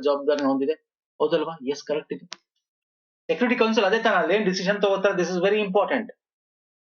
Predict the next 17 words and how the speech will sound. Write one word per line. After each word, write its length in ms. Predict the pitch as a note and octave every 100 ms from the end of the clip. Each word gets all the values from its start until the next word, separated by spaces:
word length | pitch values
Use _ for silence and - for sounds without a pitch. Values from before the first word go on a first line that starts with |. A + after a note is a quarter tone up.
| E3
ಕಾಯಂ 260 | G3+ B3 G3+
ಐದು 120 | G3+ G#3+
ಸದಸ್ಯರಿದೆ. 460 | G3+ G3 F#3+ F3+ E3+
ಹೌದು, 180 | E3 E3 E3
ಯುನೈಟೆಡ್ 280 | F#3+ G3 -
ಸ್ಟೇಟ್ 320 | G3 F#3+ F#3+ - -
ಸೆಕ್ಯೂರಿಟಿ 340 | E3+ F#3 F#3 F#3
ಕೌನ್ಸಿಲ್ 260 | F3 F3+ F3+
ಅಲ್ಲಿ, 160 | G3+ A#3+ A#3+ _ _ _ -
ವಿಶ್ವಸಂಸ್ಥೆಯ 720 | C#3+ G3 F3+ F#3 F3+ - F3 F#3+ G3+ G3 -
ಭದ್ರತಾ 300 | D3 E3 F#3 F3+
ಮಂಡಳಿಯಲ್ಲಿ 300 | F3 F3 G#3 E3
ಐದು 120 | F3+ F3+
ಜನ 100 | F3 G#3 F3
ಕಾಯಂ 200 | D#3 F3
ಸದಸ್ಯರಿದ್ದಾರೆ. 640 | D3+ D3 D3+ C3 A#2 A#2 - -
ಹೌದು, 180 | A#2 G#2